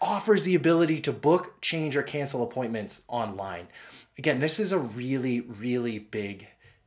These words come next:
deal. And here, I, again, I, I, I love these statistics because it really does show, as much as me, we may want to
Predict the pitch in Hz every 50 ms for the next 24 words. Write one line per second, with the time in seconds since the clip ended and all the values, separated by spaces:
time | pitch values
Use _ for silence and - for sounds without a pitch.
0 | _ _ - - 233 254 220 135 95 - - - - - - - - _ - 208
1 | 208 196 - - - _ - - - _ _ _ _ _ _ - - - - -
2 | - - - 170 - - - - - - - - - 175 - 180 170 175 180 156
3 | 151 160 175 156 165 165 165 165 - 156 156 160 170 185 208 - 214 202 175 -
4 | - 147 - 156 151 147 - 123 - - - 123 - 131 131 131 123 135 156 185
5 | 202 208 190 151 160 143 127 - - 156 151 147 139 127 - - - - - -
6 | - - - 135 131 156 165 190 202 202 196 170 156 170 175 175 160 139 160 175
7 | 180 175 165 151 143 135 127 110 110 117 127 139 143 139 143 - 143 131 120 113